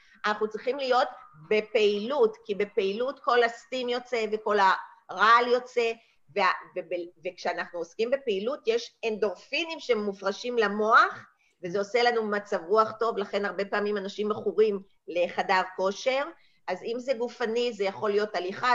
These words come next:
זה יכול להיות ריצה, זה יכול להיות מסאז', זה יכול להיות שחייה, כל דבר שקשור בגוף. חייבת להיות איזושהי, וכל אחד לפי הרמה שלו. אנחנו לא אומרים עכשיו, "לך תרוץ מרתון", אבל תצא מהבית, תעשה משהו, תלך לחדר כושר, זה הגימל.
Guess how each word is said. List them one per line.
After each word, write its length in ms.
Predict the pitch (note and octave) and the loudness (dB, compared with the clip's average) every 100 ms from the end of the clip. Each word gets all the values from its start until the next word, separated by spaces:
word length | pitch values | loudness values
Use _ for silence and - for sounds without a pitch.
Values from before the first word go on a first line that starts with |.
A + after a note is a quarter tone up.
| A3 | 0
זה 60 | |
יכול 180 | F3+ E3+ | -4 -4
להיות 240 | F3 F3 | -2 -4
ריצה, 320 | F3 F3+ - A#3 A3 | -4 -8 0 0 2
זה 60 | |
יכול 180 | F3+ F3+ | -4 -4
להיות 200 | E3 E3+ | -6 -6
מסאז', 380 | E3+ - B3 A#3 | -8 0 2 2
זה 60 | G3 | 0
יכול 180 | F3+ | -6
להיות 180 | F3 F#3 | -6 -6
שחייה, 240 | - G3+ A#3+ - - _ - | -2 2 2 2 -18 _ 2
כל 160 | - E4 | 4 4
דבר 180 | E4+ C4 | 4 2
שקשור 600 | C4 C4 A#3 - A3+ A#3 - - _ | 2 -6 -4 4 6 6 0 -20 _
בגוף. 560 | D#3 G#3+ G3+ G3+ F3+ - | -6 -4 0 0 0 -4
חייבת 800 | - A#2 B3+ B3+ B3+ C4 C#4 - | -12 -2 0 2 2 2 -2 -6
להיות 420 | B3 A3+ A3+ A#3+ D4+ - - | -6 2 6 6 4 -6 -4
איזושהי, 420 | A3+ B3 - A3 - E3+ | -4 -4 -10 -12 -8 -6
וכל 220 | G#3 D4+ | 0 2
אחד 160 | F4+ F#4 | 2 0
לפי 180 | F#4 F4 | 2 2
הרמה 300 | D#4+ D#4+ D#4+ | 2 0 -2
שלו. 280 | E4+ F4 C#4 - - - | -2 -2 -2 -4 -18 -10
אנחנו 200 | G3 G#3 | -6 0
לא 140 | A3+ C4 | 4 4
אומרים 220 | D#4 C4 | 2 -6
עכשיו, 200 | B3 A3+ | 0 0
"לך 120 | G#3+ | 0
תרוץ 360 | A3 A3+ G#3+ G#3+ | -2 -2 -4 -2
מרתון", 520 | G3 E3+ G3 A#3 A#3+ B3 | 2 2 2 -2 -4 -4
אבל 140 | F#3+ B3 | -8 -8
תצא 280 | - E3+ A3 | -10 -6 -2
מהבית, 540 | B3+ C4+ C4 A3+ D3+ - _ _ | 2 2 4 4 2 -8 _ _
תעשה 420 | - F#3 F#3 - B3+ | 0 0 0 -2 0
משהו, 340 | G#3+ D#3+ - | 0 -2 -4
תלך 300 | D3+ F3+ F#3+ | -8 -4 -4
לחדר 380 | G#3 G#3 F#3 F#3+ F#3 | -4 -6 0 0 0
כושר, 460 | - D#3+ D#3 A#2+ A#2 C#3 | -2 -2 -2 -8 -10 -2
זה 120 | G3+ | 0
הגימל. 500 | A3 E3+ D#3+ C#3+ | 0 -4 -10 -10